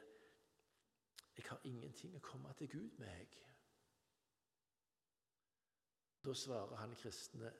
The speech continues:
«Da er vi i samme båt.» Og så får han på en enkel måte fortelle om at frelse,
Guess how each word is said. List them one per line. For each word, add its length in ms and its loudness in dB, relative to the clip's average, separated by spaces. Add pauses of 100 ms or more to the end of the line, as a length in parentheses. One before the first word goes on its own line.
«Da 120 4
er 40 2
vi 120 0
i 80 0
samme 220 0
båt.» 440 -4 (1700)
Og 80 -4
så 120 2
får 160 0
han 220 0 (180)
på 80 0
en 120 0
enkel 320 0
måte 280 0
fortelle 420 2
om 380 0 (440)
at 80 -6
frelse, 680 0